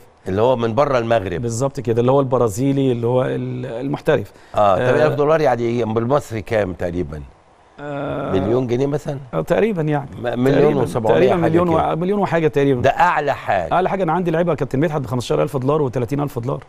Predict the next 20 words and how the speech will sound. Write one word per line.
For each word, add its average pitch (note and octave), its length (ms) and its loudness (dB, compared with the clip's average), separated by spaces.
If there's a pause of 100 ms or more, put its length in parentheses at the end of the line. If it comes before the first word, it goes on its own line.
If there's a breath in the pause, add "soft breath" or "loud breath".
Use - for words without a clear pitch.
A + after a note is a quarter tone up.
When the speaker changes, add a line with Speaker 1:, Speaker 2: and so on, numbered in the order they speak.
(100)
Speaker 1:
ياه. A2 600 0
Speaker 2:
آه D#3 60 0
والله. E3+ 320 -2 (220)
Speaker 1:
بيلعبوا A#2 260 2
في F2 80 -12
الدوري G#2+ 300 -2
الممتاز. F#2+ 300 -2
Speaker 2:
بيلعبوا E3+ 320 2
في C#3 80 -2
الدوري D#3+ 240 0
الممتاز D3 300 -2
المغربي، C3+ 380 -2
ومش C#3+ 240 0
أنا G3+ 120 2
بس، F3+ 240 0
مش B2 180 -2
فرقتي، C3 300 -2
في C#3 120 -4
فرق D3+ 160 2
كتيرة. D3 380 -2